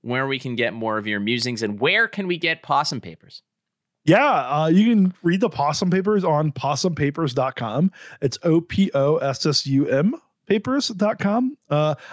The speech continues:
Speaker 2: I don't have a Twitter. I don't really do Discord anymore. Like, I've kind of quit the internet, really. So, um, possum papers dot com, and you can sign up on the possum papers dot com. Just put your email in. It's completely free, and they'll send you, like, a,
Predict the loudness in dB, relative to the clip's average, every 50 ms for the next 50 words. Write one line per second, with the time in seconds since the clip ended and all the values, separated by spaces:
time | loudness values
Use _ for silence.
0 | -16 _ -2 0 2 2 4 4 2 2 2 0 -2 -2 -2 0 2 2 4 4
1 | 2 2 0 0 -2 -2 -4 -8 -14 -12 -6 -2 0 2 2 4 4 2 2 0
2 | -2 -6 _ -10 -2 4 4 4 6 6 4 2 2 0 0 0 2 2 2 2
3 | 4 4 4 4 4 4 2 2 0 0 0 0 0 2 4 2 4 4 2 0
4 | 0 0 0 0 0 2 0 0 0 0 0 0 0 2 2 2 4 4 4 4
5 | 4 4 4 2 0 -2 -4 -2 0 0 2 2 2 2 2 2 0 0 0 0
6 | 2 4 4 4 4 2 2 2 0 0 -4 -18 -20 -20 _ _ -2 0 0 2
7 | 2 2 0 0 0 -2 -2 -4 -6 -10 _ _ _ _ _ _ _ _ -4 0
8 | 0 0 2 0 0 0 0 0 0 0 0 0 0 0 -2 -2 0 0 2 4
9 | 4 4 4 4 2 0 -2 0 0 0 2 2 2 2 0 -2 -6 -4 -2 0
10 | 0 2 2 2 0 0 0 -2 -2 -2 -2 -2 -4 -4 -2 -2 -2 -2 -2 -2
11 | -4 -4 -4 -4 -4 -2 0 2 2 4 4 2 2 2 0 0 0 -2 -4 -10
12 | -4 -2 0 0 0 0 -2 -2 0 2 2 2 0 -2 -18 -20 -20 -10 -2 0
13 | 2 4 4 2 2 2 4 4 4 4 4 4 4 4 2 2 0 0 -2 -2